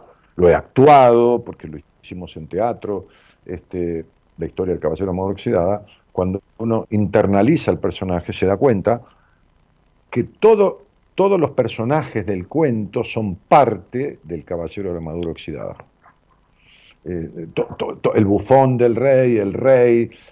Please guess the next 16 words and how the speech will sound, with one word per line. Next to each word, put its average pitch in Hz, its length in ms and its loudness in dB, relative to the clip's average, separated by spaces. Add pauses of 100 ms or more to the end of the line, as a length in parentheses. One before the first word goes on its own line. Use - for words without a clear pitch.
este, 92 960 -4
el 98 140 0
hijo, 127 680 -2
eh, 85 640 -10
Cristóbal, 117 580 4
Julieta, 110 840 2 (240)
este, 98 560 -2 (280)
la - 160 0
paloma, 113 760 2
la, 104 180 -2
la, 90 320 -8
la, - 240 -10
la 95 120 0
ardilla, 110 680 4
la, 107 200 2
la, 107 180 -10